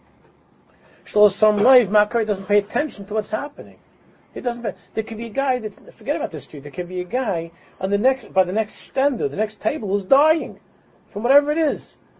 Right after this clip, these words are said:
Who knows what? He has tzaros in his house, he's, he's, he doesn't have any money, he's tzibrochen from any, and, and he doesn't even see that guy in the next stender, that this guy is suffering. To, to say to him, "How you doing? Is everything okay?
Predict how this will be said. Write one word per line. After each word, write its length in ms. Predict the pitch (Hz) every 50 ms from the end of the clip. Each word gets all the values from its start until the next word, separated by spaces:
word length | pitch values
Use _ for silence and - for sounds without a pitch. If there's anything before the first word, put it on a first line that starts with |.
| _ _ _ -
Who 100 | 269 359
knows 220 | 415 359 302 143
what? 220 | 131 143 127 113 -
He 60 | 123
has 160 | 127 135 131
tzaros 320 | - - 202 214 208 - 185
in 60 | 190
his 120 | 160 135
house, 360 | - 180 190 190 180 170 -
he's, 200 | - 143 131 117
he's, 300 | 127 143 143 135 127 123 _ _ _ _ _ - - - _
he 100 | - 156
doesn't 160 | 170 165 143
have 100 | 175 156
any 140 | 147 160 160
money, 500 | 160 175 196 208 202 190 165 143 131 131
he's 100 | 127 123 - _ _ _ -
tzibrochen 540 | - 147 135 151 190 208 185 - 180 -
from 240 | - 165 160 170 180
any, 180 | 196 185 180 175 143 - _ _ _ - - _ -
and, 200 | - 175 185 -
and 160 | 165 175 165
he 160 | 190 214 262
doesn't 240 | 262 240 208 208 254
even 180 | 240 233 254
see 220 | 202 - - 269 277
that 220 | 277 277 254 247
guy 180 | 294 262 262 277
in 240 | 302 247 - 202 220
the 60 | 233
next 380 | 247 285 262 - - - -
stender, 420 | - 311 302 339 330 247 139 - - _ _ _ _ _ _ -
that 120 | 170 160
this 160 | 175 220 196 -
guy 260 | 269 269 277 285 277
is 160 | 185 160 -
suffering. 540 | - - 285 302 339 - - 139 104 101 - _ _ _ _ _ _ _ -
To, 80 | 208
to 220 | 202 202 - - 202
say 260 | - - 262 294 339
to 140 | - - 170
him, 140 | 156 139 - _ _ _ _ _ -
"How 120 | - 170
you 120 | 196 202
doing? 220 | 202 214 240 214 151
Is 80 | 120
everything 280 | 143 151 147 151 175 180
okay? 440 | 180 175 175 - 196 233 - -